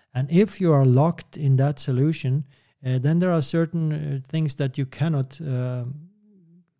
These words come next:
leave. There are certain things you cannot abandon, even if they have proven to be, fail time after another.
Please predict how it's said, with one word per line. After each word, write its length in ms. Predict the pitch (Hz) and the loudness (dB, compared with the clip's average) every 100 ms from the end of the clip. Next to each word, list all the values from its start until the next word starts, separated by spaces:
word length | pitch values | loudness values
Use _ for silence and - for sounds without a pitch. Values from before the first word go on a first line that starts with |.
| _ | _
leave. 440 | 120 156 120 98 123 | 0 2 2 -4 -4
There 120 | 127 | -2
are 40 | 135 | 0
certain 300 | 151 151 147 | -2 -4 -4
things 200 | 156 139 | -2 -2
you 80 | |
cannot 340 | 135 143 151 135 | -4 -2 -2 -2
abandon, 680 | 123 104 135 151 143 123 131 | -6 -2 0 0 0 -2 -2
even 440 | 147 151 151 147 - | 0 0 -2 -4 -6
if 240 | 147 143 - | -2 -2 0
they 140 | 143 | -2
have 320 | 127 135 - | 0 -2 -2
proven 400 | - 151 151 147 | 0 2 2 0
to 140 | 135 131 | 0 -2
be, 260 | - 135 147 147 | -2 -12 -14 -18
fail 520 | - - 156 139 117 | -6 0 2 0 -2
time 440 | - - 135 143 135 | -4 0 2 2 2
after 320 | 135 - 135 | 0 0 2
another. 420 | 131 143 117 | 4 2 0